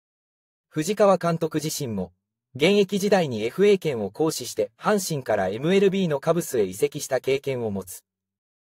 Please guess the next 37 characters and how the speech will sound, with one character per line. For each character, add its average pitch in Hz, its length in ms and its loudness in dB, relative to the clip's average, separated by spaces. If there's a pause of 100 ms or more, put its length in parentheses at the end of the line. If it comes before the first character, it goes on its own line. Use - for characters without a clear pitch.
(800)
そ 156 200 2
の 190 120 0
経 185 200 0
験 170 220 -2
か 156 100 -2
ら 147 140 -2
か、 107 200 -8 (440)
選 220 240 4
手 190 160 -2
が 151 100 2
自 185 240 0
ら 165 220 2
の 113 100 -2
権 160 240 -2
利 123 120 0
を 98 100 2
行 180 220 2
使 - 100 -6
す - 120 -8
る 123 120 -4
こ 131 100 -4
と 143 100 0
の 117 120 0
意 127 160 -6
義 127 60 -2
を 101 100 2
深 - 240 -4
く 139 100 -6
理 131 140 -8
解 127 180 -2
し - 100 -14
て 113 120 -2
い 113 80 -4
る 123 100 -2
よ 117 120 0
う 90 40 -6
だ。 - 140 -20